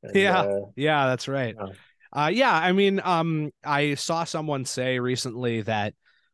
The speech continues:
Speaker 2: they are way better than they used to be, um, uh, way less uncomfortable, and that you can get them now apparently as part of your, like, undershirt. So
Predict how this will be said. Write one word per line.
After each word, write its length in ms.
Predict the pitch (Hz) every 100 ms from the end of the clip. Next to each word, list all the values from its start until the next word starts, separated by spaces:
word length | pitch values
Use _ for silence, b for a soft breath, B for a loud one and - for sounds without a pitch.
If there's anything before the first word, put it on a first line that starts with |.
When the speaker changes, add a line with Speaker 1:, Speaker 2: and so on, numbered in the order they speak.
| _ _ _ _ -
Speaker 2:
they 280 | 123 143
are 380 | 135 160 160 143 - _ _ _ _ 165 143 _ 131
way 280 | 123 143
better 300 | 131 135 135
than 160 | 127 123
they 140 | 113
used 260 | 110 120 -
to 60 | 107
be, 260 | 95 90 - _ _
um, 600 | 110 104 98 98 98 95 - _
uh, 280 | 113 110 107 104
way 160 | 120
less 280 | 117 117 -
uncomfortable, 720 | 113 107 117 110 113 110 107 b b b -
and 180 | 131
that 80 | 127
you 160 | 127 131
can 160 | 135
get 260 | 127 131 135
them 200 | 139 127
now 260 | 117 113 110
apparently 500 | - 117 117 120 113
as 220 | 107 104
part 380 | - 120 127 147
of 120 | 120
your, 380 | 123 123 123 123
like, 240 | 110 -
undershirt. 560 | 120 147 170 202 233 - _ _ _ _ _ _ -
So 440 | 147 135 127 117